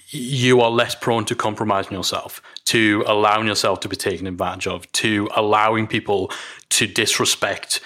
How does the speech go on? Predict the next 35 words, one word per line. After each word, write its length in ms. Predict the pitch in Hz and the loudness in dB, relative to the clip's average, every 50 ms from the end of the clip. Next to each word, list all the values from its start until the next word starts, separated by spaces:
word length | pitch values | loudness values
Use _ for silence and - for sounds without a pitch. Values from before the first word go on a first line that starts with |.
| - _ _ | -12 _ _
the 80 | - | -6
boundaries 840 | 101 - - 110 107 110 113 110 107 107 104 98 98 98 - - - - - - - - _ | -2 0 2 2 2 2 0 0 0 2 2 2 2 0 0 0 -2 -2 -6 -12 -16 -8 _
and, 560 | - 110 104 98 98 95 92 95 95 95 92 - - - - - | 0 2 4 4 4 2 0 0 -2 0 0 0 0 0 -2 -2
uh, 40 | 104 | -4
you 320 | 107 107 110 113 110 110 | -4 -4 -2 -2 -2 0
know, 160 | 98 95 95 92 | 0 0 0 0
the, 280 | - 95 95 92 92 | 0 0 0 0 0
the, 400 | 92 - 98 92 92 92 90 87 - _ _ _ _ | -2 -2 -2 -2 0 -2 -2 -4 -8 _ _ _ _
the, 260 | - 104 98 98 101 101 | -4 -2 -2 -2 -4 -2
the 120 | 101 104 98 | 0 2 2
limits 560 | 98 98 104 123 139 135 113 104 - - - | 4 4 4 4 4 2 0 0 0 -2 0
that 220 | - 107 98 98 | 0 -2 -4 -4
you 120 | 101 101 98 | -4 -2 0
set 480 | - - - 107 95 95 - - - - - - - - - | 2 2 2 0 -2 -2 -4 -6 -6 -6 -10 -18 -20 -12 -4
on 180 | - 104 98 92 | -2 0 0 0
your 200 | 92 92 85 87 | 0 0 0 0
service, 440 | - - - 143 151 143 135 127 - | 0 2 2 4 4 2 2 0 0
on 120 | 110 95 90 | -2 -2 -2
your 200 | 90 - - - | -4 -2 0 2
offering, 440 | 147 147 - - 139 131 117 113 | 2 2 2 0 0 0 0 0
on 260 | - 107 107 104 101 95 | 0 0 0 0 0 -2
the 80 | 98 | -4
time 460 | - - - - - 110 120 127 131 | -4 -2 -2 0 0 0 2 2 4
you 100 | 127 123 | 4 4
make 280 | 120 120 113 113 - - | 4 4 2 2 -2 -2
available 500 | 104 110 113 113 110 110 113 113 110 - - - - - | 0 2 2 4 4 4 2 0 0 -4 -8 -16 -10 -4
to 120 | - 107 | -2 -2
your 60 | 92 | 0
members, 400 | 95 101 113 120 117 117 107 - | 2 0 0 2 2 2 2 2
your 140 | 98 95 90 | 0 -2 -2
customers, 480 | - - 131 117 - - 117 110 98 101 | -2 -2 -4 -4 -2 0 0 0 0 0
and 100 | 104 98 | 0 2
all 140 | 101 98 | 2 2
of 120 | 98 95 - | 2 0 0
that. 200 | 110 98 - | 0 -2 -2